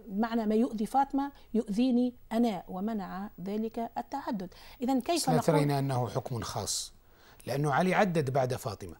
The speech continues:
Speaker 1: لا، لا، لأنه نحن، عارف، احنا، نحن، نحن في ال-، في ال-، في الإسلام هكذا حكم خاص،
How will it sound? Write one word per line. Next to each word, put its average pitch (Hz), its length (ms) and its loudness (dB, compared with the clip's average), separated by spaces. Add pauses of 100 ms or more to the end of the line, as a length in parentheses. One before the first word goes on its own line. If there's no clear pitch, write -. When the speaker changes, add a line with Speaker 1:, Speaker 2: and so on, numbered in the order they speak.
(120)
Speaker 1:
لا، 233 200 0
لا، 220 120 -2
لأنه 262 400 -2
نحن، 175 440 -6 (200)
عارف، 185 400 -10 (140)
احنا، 185 360 -6 (180)
نحن، 180 320 -12 (100)
نحن 151 260 -14 (200)
في - 80 -14
ال-، 180 260 -8
في 220 120 -6
ال-، 208 120 -8
في - 40 -10
الإسلام - 500 -6 (100)
هكذا 175 500 -8 (420)
حكم - 360 -4
خاص، 185 420 -6